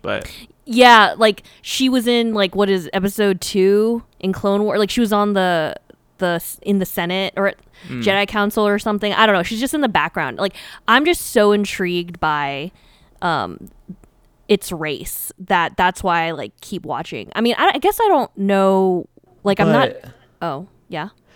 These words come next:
Speaker 3: Well, so you're saying that's the reason why you keep watching, but they haven't provided us literally anything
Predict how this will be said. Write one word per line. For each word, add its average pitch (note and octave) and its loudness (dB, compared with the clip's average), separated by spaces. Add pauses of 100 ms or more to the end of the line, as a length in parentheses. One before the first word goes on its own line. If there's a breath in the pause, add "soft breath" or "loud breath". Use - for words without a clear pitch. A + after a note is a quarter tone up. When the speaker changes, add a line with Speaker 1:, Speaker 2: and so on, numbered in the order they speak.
(320 soft breath)
Speaker 3:
Well, F#3 4
so F3+ -2
you're F3+ 2
saying F#3 -2
that's C3 0
the D3+ -2
reason C3+ 0
why A#2+ 0
you A#2 -2
keep - -8
watching, A2 -2
but G#2+ -4
they C3 2
haven't E3+ 0
provided C3 2
us A#2 -2 (360)
literally D3 2 (160)
anything B2+ 2